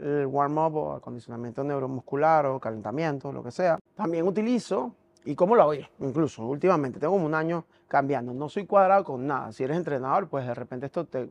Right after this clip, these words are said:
te conviene a ti, lo haces y, y te funciona. Si no, igual, déjame un comentario porque me encanta aprender de todo el mundo. Llego puntual y empiezo movi-, con movimiento. Me gustan mucho los, los estiramientos dinámicos porque lo trabajo mucho con mi fisio,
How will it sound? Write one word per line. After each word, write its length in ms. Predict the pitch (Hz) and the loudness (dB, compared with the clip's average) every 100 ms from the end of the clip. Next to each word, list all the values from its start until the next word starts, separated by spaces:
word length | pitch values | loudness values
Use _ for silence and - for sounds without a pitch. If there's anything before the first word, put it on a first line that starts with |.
| _ | _
te 100 | - | -14
conviene 400 | - 110 127 135 | -10 -8 -6 -6
a 60 | 143 | -6
ti, 220 | 170 185 | -4 -2
lo 140 | 143 127 | -2 -2
haces 400 | 151 175 160 147 - - _ 143 | -2 -4 -8 -10 -20 -20 _ -10
y, 40 | |
y 40 | |
te 140 | 131 117 | -8 -8
funciona. 600 | - 120 139 202 196 175 | -8 -10 -4 -2 -2 -4
Si 200 | - 123 | -6 -4
no, 300 | 143 160 127 | 0 -2 -2
igual, 400 | 127 123 120 - - | -2 -2 -4 -8 -10
déjame 300 | 135 139 147 | -6 -4 -4
un 40 | |
comentario 600 | 143 143 123 120 135 135 _ _ _ - | -4 -6 -6 -6 -6 -8 _ _ _ -8
porque 220 | 127 127 | -4 -4
me 100 | 131 | -6
encanta 320 | 135 147 160 | -4 -2 0
aprender 400 | 151 143 131 131 | 0 -2 -2 -2
de 120 | 139 | -4
todo 120 | 143 | -4
el 60 | 135 | -4
mundo. 280 | 120 117 - _ | -6 -12 -18 _
Llego 360 | 135 175 208 180 | 0 2 4 2
puntual 460 | 151 143 208 233 190 | 0 0 2 2 0
y 60 | |
empiezo 340 | 147 165 180 196 | -2 -2 0 0
movi-, 280 | 175 131 | 0 -2
con 160 | 123 139 | -2 -4
movimiento. 580 | 135 123 131 120 113 117 _ _ - | -2 -4 -4 -4 -8 -18 _ _ -8
Me 80 | 139 | -4
gustan 260 | 143 165 175 | -2 0 0
mucho 240 | 185 190 | 0 0
los, 180 | 190 165 _ | -2 -4 _
los 200 | 123 120 | -6 -6
estiramientos 540 | 127 135 135 135 165 | -4 -4 -4 -4 -6
dinámicos 680 | 160 156 202 180 170 185 190 _ _ _ _ - | -6 -4 -2 -4 -6 -12 -16 _ _ _ _ -8
porque 300 | 135 127 123 | -6 -4 -6
lo 140 | 127 | -6
trabajo 320 | 117 127 135 | -4 -4 -2
mucho 280 | 160 156 165 | -4 -6 -6
con 120 | 170 | -6
mi 80 | 170 | -6
fisio, 440 | 160 202 - 196 | -6 -8 -6 -10